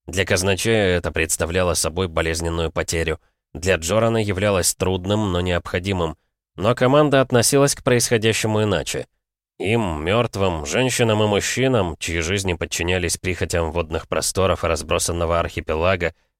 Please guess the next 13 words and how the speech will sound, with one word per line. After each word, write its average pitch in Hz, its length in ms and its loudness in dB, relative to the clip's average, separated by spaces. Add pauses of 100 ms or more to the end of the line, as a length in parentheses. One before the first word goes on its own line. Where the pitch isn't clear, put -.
(140)
не 113 100 -2
составляло 127 540 4
труда 123 380 2
забыть 117 420 -2
о 110 40 -2
кораблях-преследователях, 117 1200 0
которые 117 380 2
вызывали 107 400 0
беспокойство 107 640 -2
не 101 160 0
в 90 80 -8
большей 95 320 -2
степени, 120 480 -2